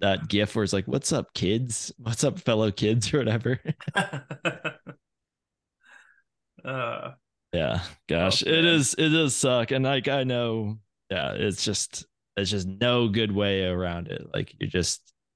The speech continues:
Speaker 1: you're the guild that's <laughs> in the gauntlet running off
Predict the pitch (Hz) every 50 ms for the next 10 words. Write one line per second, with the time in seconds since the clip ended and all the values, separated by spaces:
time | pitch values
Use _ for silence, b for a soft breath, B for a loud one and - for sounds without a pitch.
0 | _ _ _ - 104 107 107 95 104 95 87 104 104 101 98 95 90 92 92 90
1 | 90 87 - - - - - - - - - - 202 - - 143 - 180 175 151
2 | 120 107 120 123 - 139 - - 147 135 127 123 127 - 131 147 139 147 147 127
3 | 107 - - - 117